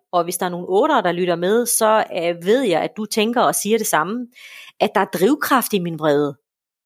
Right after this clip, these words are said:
At der er handlekraft i min vrede. Øh, det vi skal være villige til, og det vi skal have tillid til, det er, at selvom vi opgiver vreden, så er vi altså stadigvæk handlekraftige. Så har vi stadigvæk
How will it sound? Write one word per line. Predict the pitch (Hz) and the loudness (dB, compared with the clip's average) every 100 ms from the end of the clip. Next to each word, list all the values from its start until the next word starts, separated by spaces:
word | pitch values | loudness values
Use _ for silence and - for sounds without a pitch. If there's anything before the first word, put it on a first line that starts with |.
| _ _ | _ _
At | - | -8
der | 196 | -4
er | |
handlekraft | - 175 233 330 320 - 170 - | -4 0 2 2 0 -2 -4 -4
i | |
min | 165 156 | -8 -8
vrede. | 156 147 - 165 _ _ _ _ - - - | -6 -4 -6 -10 _ _ _ _ -20 -18 -2
Øh, | 190 185 170 165 165 190 | 2 4 4 4 2 0
det | 247 | 0
vi | 330 | 0
skal | - 196 | 0 0
være | 175 170 | 0 0
villige | 208 262 302 - | 0 2 0 0
til, | 214 214 220 214 - - | 2 4 4 0 -6 -6
og | 185 | -6
det | 196 | -4
vi | 233 | -4
skal | 180 | -4
have | 175 | -6
tillid | - 302 302 180 | -2 0 0 -2
til, | - 165 175 - | -4 -6 -4 0
det | 202 160 | 2 2
er, | 180 - | 0 -2
at | 180 175 - - - | -6 -4 -4 -4 0
selvom | 302 294 190 165 156 | 2 2 2 0 -6
vi | 202 - _ | -6 -8 _
opgiver | 202 233 - - 190 | 0 0 -4 -2 0
vreden, | 143 156 165 190 170 - _ _ _ - | 2 2 2 0 -4 -12 _ _ _ -6
så | 175 | 0
er | |
vi | 190 | 2
altså | 165 - 175 | 2 0 -2
stadigvæk | 180 208 170 | 0 0 -2
handlekraftige. | 160 165 - - - - _ _ _ _ _ _ _ _ | -6 -8 -10 -10 -14 -20 _ _ _ _ _ _ _ _
Så | - | -2
har | 190 | 0
vi | 175 | 0
stadigvæk | - - 196 247 196 175 | -2 2 4 4 2 -4